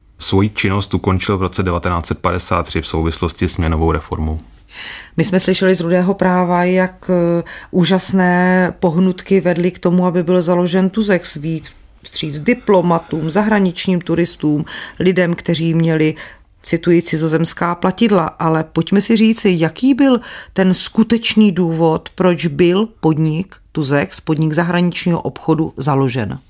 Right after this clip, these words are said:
Speaker 1: Tuzex jako podnik byl založen proto, že československý stát měl zkrátka zájem získávat od svých obyvatel, ale i od cizinců, cizí měny.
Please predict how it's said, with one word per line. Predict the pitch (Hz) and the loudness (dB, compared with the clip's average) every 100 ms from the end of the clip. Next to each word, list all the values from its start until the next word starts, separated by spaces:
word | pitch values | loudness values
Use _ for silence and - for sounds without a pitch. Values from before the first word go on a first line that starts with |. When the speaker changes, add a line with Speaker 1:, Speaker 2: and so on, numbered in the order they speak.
| _ | _
Speaker 1:
Tuzex | - 95 123 - | -4 -2 -2 -2
jako | 123 139 | -2 0
podnik | 107 98 104 98 | 0 0 0 0
byl | 104 113 113 104 | 0 2 2 2
založen | 101 104 104 113 117 110 - | 2 2 0 0 0 -2 -4
proto, | 90 - 95 92 | -6 -2 -2 0
že | 104 | -4
československý | 95 - 98 104 107 - 117 | -6 -6 -4 0 -2 0 -4
stát | - 98 95 - | -2 -2 -2 -4
měl | 98 | -6
zkrátka | - 98 - 104 | -2 -4 -2 -2
zájem | 95 92 98 | 0 0 0
získávat | 90 87 - 92 101 | -2 -6 -2 -2 -2
od | 101 | -6
svých | - 107 - | -6 -6 -4
obyvatel, | 90 95 90 95 92 - | -2 -2 -2 -2 -4 -2
ale | 95 | -2
i | 98 | -2
od | 107 95 | -2 -4
cizinců, | 101 95 87 95 | -4 -4 -2 -6
cizí | 90 95 92 | -4 -4 -2
měny. | 90 85 80 | -2 -2 -6